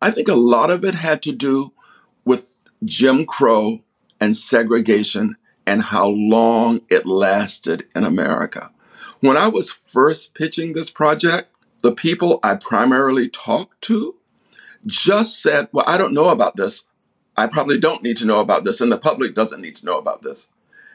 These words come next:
And then the movie came out, and all of a sudden, that attitude changed. I think a lot of this is the lingering history of segregation and Jim Crow,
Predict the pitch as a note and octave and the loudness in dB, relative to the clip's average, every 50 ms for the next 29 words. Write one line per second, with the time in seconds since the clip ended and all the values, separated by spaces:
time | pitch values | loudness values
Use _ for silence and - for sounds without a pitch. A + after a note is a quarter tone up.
0 | _ _ - C3+ C3+ D3+ D3 C#3+ C#3 D3+ E3+ E3+ E3+ C#3+ B2+ - B2 G#2 G#2+ F#2 | _ _ -2 0 2 2 2 0 0 0 0 0 -2 -4 -4 -4 -4 -2 -2 -2
1 | D2+ - - - G#2+ G#2+ A2 B2+ B2 A2 A2+ - - C#3 A#2 A2 A#2+ B2+ A2+ - | -4 -4 -4 -2 0 2 2 2 2 0 -2 0 0 0 2 2 0 -2 -4 -6
2 | - - - _ _ _ _ _ _ _ _ - G#2 G#2 A2+ G#2+ G2 - - G2+ | -14 -20 -20 _ _ _ _ _ _ _ _ -4 0 2 4 4 2 2 0 0
3 | G#2 G#2 G#2 G#2 G#2 - - A2+ G2+ G2+ - - - - - - C#3 A2+ A2 G2+ | 2 2 2 0 -2 -2 -2 0 0 -2 -4 -8 -10 -10 -4 -2 0 0 0 0
4 | F#2+ - - - - _ - - - - _ - - - - - - G#2+ D3 F3+ | -2 -6 -12 -18 -20 _ -18 -18 -18 -18 _ -20 -20 -20 -14 -6 -2 -2 0 0
5 | G#3 G3 - A#2+ A2+ G#2+ F#2 G2 G#2 - A#2+ G2+ F2 - - - - G#2+ F2 - | -2 -2 -2 0 2 2 4 4 4 4 4 2 0 -2 -2 -4 -6 -6 -4 -4
6 | F#2+ G2 G2 G#2 A#2 A#2+ A#2+ A#2 A2+ A#2 A2+ A2 F#2 D#2 - - - F#2 F2 - | -2 -2 2 2 2 2 2 2 2 2 0 0 -2 -2 -4 -4 -2 -2 -2 -2
7 | - F#2+ F#2+ - - F2+ - F2+ G2 F#2 F#2 - - - - - F#2+ F2 - - | -2 -2 -2 0 0 0 0 -2 -2 -2 0 0 0 0 -2 -2 -4 -4 -2 -2
8 | D#2 E2 E2+ - - - F#2 - - E2 - - - - _ | 0 0 0 0 0 0 -2 0 0 0 0 0 0 -4 _